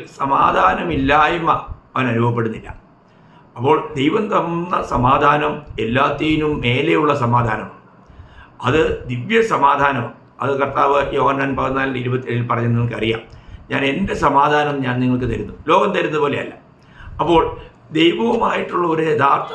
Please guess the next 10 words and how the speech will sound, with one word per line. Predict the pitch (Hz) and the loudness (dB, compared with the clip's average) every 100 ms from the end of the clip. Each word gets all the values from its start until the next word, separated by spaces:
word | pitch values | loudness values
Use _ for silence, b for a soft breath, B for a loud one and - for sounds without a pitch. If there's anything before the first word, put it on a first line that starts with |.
| - - | -14 -8
സമാധാന | - 135 147 151 156 160 151 | 0 2 4 4 2 2 0
ബന്ധത്തിൽ | 127 123 131 120 127 | -2 -2 -2 -2 -2
നമ്മൾ | 117 120 | 0 0
എത്തിയിരിക്കുന്നു | 117 135 139 135 147 143 | 0 -4 -6 -4 -4 -2
എന്നുള്ളതാണ് | 127 123 113 104 113 127 B B B - 165 | 0 2 0 0 -2 -4 B B B -6 -2
നമ്മുടെ | 151 - - - | 0 0 -2 -2
കഷ്ടതയിലും | - - 160 170 165 - | -8 -4 0 2 0 -2
സന്തോഷിക്കുവാനുള്ള | 131 120 139 135 127 135 117 113 113 - - - | -2 2 2 0 -2 0 0 0 -2 -4 -12 -8
ആദ്യത്തെ | 113 113 135 151 143 - | -2 0 0 -2 -2 -4
കാരണം. | 98 98 | -4 -6